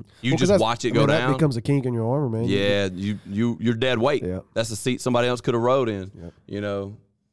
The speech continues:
Speaker 1: uh,
Speaker 2: <laughs>
Speaker 1: if it's Jake, it's, it's, uh,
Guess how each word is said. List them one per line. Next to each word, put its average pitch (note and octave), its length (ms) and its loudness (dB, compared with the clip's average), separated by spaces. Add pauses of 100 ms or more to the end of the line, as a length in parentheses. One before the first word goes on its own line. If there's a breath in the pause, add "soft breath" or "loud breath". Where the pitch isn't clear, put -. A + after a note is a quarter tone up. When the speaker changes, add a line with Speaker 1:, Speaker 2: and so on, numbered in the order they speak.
(300)
Speaker 1:
uh, F2+ 420 -4 (180)
Speaker 2:
<laughs> - 180 -20
Speaker 1:
if - 920 -6
it's - 100 -16
Jake, F#2+ 300 -8
it's, G2+ 260 -10
it's, F#2+ 320 -8
uh, F#2 400 -6